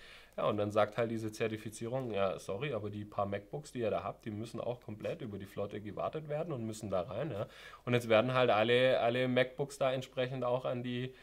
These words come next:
an die, an die interne I T so richtig angeschlossen und gemanagt. Und es geht wirklich so tief rein, das denkt man gar nicht. Also da steckt wirklich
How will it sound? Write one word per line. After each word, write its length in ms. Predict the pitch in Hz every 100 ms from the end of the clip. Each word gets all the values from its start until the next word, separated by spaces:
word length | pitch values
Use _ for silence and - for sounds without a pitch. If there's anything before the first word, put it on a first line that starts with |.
| - - -
an 180 | 123 123
die, 180 | 127
an 140 | 127 127
die 120 | 127
interne 520 | 139 143 131 131 120
I 40 | 123
T 180 | -
so 120 | 151 127
richtig 360 | 135 135 127
angeschlossen 600 | - 147 139 131 135 -
und 160 | 120 117
gemanagt. 560 | 117 120 139 143 147
Und 180 | - 113
es 120 | 110
geht 160 | 135 127
wirklich 260 | 143 147 -
so 160 | 147
tief 320 | 147 139 -
rein, 160 | 113 123
das 120 | 110
denkt 180 | 113 110
man 100 | 113
gar 140 | -
nicht. 180 | - -
Also 180 | 92 104
da 120 | 104
steckt 300 | 107 135 131
wirklich 300 | 135 143 139